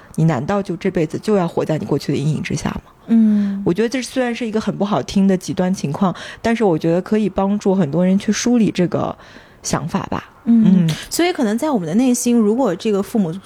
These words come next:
Speaker 2: 过去给你造成的一些伤害，真的在我们内心长了很多杂草，我们第一步可能是要把这个杂草拔掉，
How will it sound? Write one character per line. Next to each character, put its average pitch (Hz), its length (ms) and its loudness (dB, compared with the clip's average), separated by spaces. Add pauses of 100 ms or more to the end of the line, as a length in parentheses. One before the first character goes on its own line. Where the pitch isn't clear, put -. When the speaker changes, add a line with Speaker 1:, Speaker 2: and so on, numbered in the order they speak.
(140)
Speaker 2:
过 269 120 2
去 233 140 -4
给 196 140 -6
你 196 100 -6
造 202 240 0
成 196 100 -4
的 180 60 -4
一 180 100 -2
些 185 160 -2
伤 208 240 -2
害， 202 200 -2
真 247 200 0
的 262 140 2
在 233 140 0
我 175 100 -2
们 - 140 -6
内 208 120 2
心 196 220 -2
长 190 240 -4
了 - 80 -4
很 196 140 -4
多 180 140 -2
杂 - 300 -4
草， - 300 -4 (240)
我 208 60 2
们 208 120 4
第 247 140 2
一 262 80 4
步 262 140 2
可 208 140 -2
能 185 120 -2
是 190 100 -2
要 214 120 2
把 - 180 -4
这 175 80 -4
个 190 100 0
杂 160 240 -2
草 - 280 -4
拔 - 260 -6
掉， 160 260 0